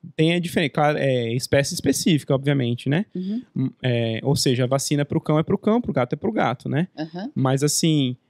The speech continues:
Speaker 1: é, é o que diverge mais é essa questão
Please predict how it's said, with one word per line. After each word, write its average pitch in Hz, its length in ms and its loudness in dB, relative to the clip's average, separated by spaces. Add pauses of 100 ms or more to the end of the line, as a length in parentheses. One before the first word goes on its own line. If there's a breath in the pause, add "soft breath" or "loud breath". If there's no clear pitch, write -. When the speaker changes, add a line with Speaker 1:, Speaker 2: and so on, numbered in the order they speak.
(180)
Speaker 1:
é, 123 1040 0
é 135 60 -2
o 135 40 2
que - 160 -12
diverge 170 480 4
mais 165 400 0
é 208 80 2
essa 208 180 -2
questão 190 540 -2